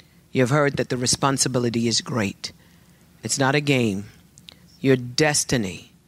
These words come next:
is at stake if we don't get this right. Our Father and our God, we give you praise and honor and glory. Thanking you as we learn about spiritual maturation.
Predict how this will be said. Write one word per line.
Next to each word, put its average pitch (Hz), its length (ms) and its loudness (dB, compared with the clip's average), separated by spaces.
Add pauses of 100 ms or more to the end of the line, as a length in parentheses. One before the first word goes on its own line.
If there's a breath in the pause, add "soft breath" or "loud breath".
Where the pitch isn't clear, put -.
(600)
is 120 200 0
at 120 160 -2
stake - 600 -2 (420)
if 117 120 -4
we 120 80 2
don't 117 320 0
get 107 220 -6
this 101 220 -4
right. - 640 -8 (1040 soft breath)
Our 139 140 0
Father 165 320 2
and 160 100 0
our 151 60 2
God, 131 300 0
we 127 80 -2
give 123 160 -4
you 120 80 0
praise 131 320 2
and 131 120 2
honor 120 260 2
and 123 120 0
glory. 104 360 2 (960)
Thanking 180 320 2
you 165 140 8
as 131 140 2
we 151 200 2
learn 131 560 2
about 117 320 2
spiritual 123 380 2
maturation. 110 720 2